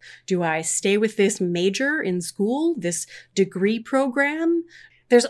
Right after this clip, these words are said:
all these different choices we make about whether to continue or whether to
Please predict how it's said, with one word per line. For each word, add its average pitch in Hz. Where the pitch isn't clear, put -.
all 277
these 254
different 233
choices 208
we 170
make 156
about 185
whether 214
to 220
continue 254
or 180
whether 180
to 165